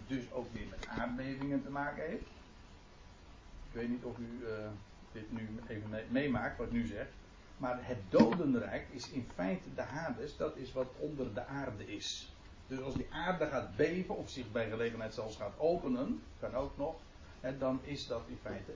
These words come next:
het dodenrijk. Onder de aarde wordt dat dan actief.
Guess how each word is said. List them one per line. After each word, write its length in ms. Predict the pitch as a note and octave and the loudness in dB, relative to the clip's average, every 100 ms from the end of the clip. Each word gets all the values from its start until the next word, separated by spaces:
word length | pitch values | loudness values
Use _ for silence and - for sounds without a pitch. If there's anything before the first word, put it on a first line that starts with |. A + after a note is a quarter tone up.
| - | -10
het 140 | A2 - - - | -12 -12 -12 4
dodenrijk. 680 | B2+ D#3 C3 A2+ G2+ F#2+ - - - - - - - - - | 8 8 8 2 0 -2 -4 -12 -14 -16 -16 -16 -16 -16 -6
Onder 460 | - D#3+ F#3 D3+ A#2 | 2 4 4 4 2
de 80 | G#2+ | 0
aarde 560 | B2 C3+ C3+ B2 A#2+ A2 | 0 0 2 0 0 -2
wordt 200 | A2 G#2+ | -4 -2
dat 180 | G#2+ G2+ - G2+ | 0 0 -2 -8
dan 160 | G2 F#2+ F#2+ | -6 -6 -6
actief. 300 | A2+ C3 | -4 -4